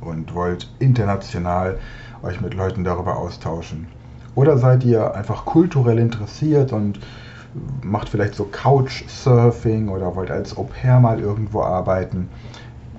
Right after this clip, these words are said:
Wichtig ist das Ziel, denn wenn ihr kein Ziel habt, wisst ihr nicht, wo es hingehen soll. Dann wisst ihr nur, wovon ihr weg wollt. Ihr wollt weg von der Unkenntnis dieser Sprache. Aber dann habt ihr kein konkretes Ziel. In meinem konkreten Fall,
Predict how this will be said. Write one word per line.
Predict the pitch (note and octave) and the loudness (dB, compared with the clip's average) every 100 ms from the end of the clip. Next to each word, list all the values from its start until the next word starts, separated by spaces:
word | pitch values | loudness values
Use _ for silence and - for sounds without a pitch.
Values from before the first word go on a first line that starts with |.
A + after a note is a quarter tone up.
| - | 0
Wichtig | C#3+ - B2+ | 0 4 6
ist | B2 A2+ | 6 4
das | G2+ - | -2 -6
Ziel, | - B2 A2 E2+ | 2 4 6 2
denn | F#2 | 0
wenn | F#2+ G2 | 0 -2
ihr | |
kein | - F#2+ G2 | -2 -2 -4
Ziel | - C3+ B2+ | -2 4 6
habt, | A#2 | 6
wisst | A2+ - | 2 0
ihr | G#2+ | -2
nicht, | G#2 | 0
wo | G#2 | -4
es | G2 | -2
hingehen | A#2+ A2+ G2 F2 | 2 2 0 -2
soll. | D2 C2 - - | -6 -8 -10 -12
Dann | F#2+ F#2 | -6 -2
wisst | A#2+ A#2 | 0 2
ihr | |
nur, | A2 A2 - - - | 2 2 -2 -8 -10
wovon | - G#2+ | -2 0
ihr | G2 | 2
weg | G2+ - - | 2 0 -4
wollt. | C#2+ C#2 | -6 -6
Ihr | D#2+ | -4
wollt | E2 E2 E2+ | -4 -4 0
weg | A#2 - | 0 0
von | - G#2 G2 | -2 0 2
der | F#2 - C#3 | 0 0 4
Unkenntnis | C#3 C#3 B2 F#2 F2 F2 C#2+ C#2 | 6 4 2 -4 -6 -6 -8 -8
dieser | - E2 C2+ | -10 -8 -8
Sprache. | - - C2+ C#2+ - - - - - - - - | -8 -4 0 0 -2 -8 -14 -16 -16 -16 -14 -8
Aber | - E2+ | -4 -2
dann | E2+ F#2 - - - - - | 0 -2 -8 -16 -18 -16 -10
habt | G#2 - | -8 -6
ihr | F2+ | -6
kein | - D#2+ E2 | -4 -4 -4
konkretes | F2+ F2+ - - - - | -4 -4 -6 -6 -8 -8
Ziel. | - E2 C2+ - - - - - - - - | -8 -8 -8 -12 -18 -18 -18 -18 -18 -14 -6
In | F2+ | 2
meinem | G2+ D3 D3+ | 4 4 4
konkreten | D3+ C3 D3 C3+ B2+ | 2 4 4 4 4
Fall, | B2+ B2+ | 6 6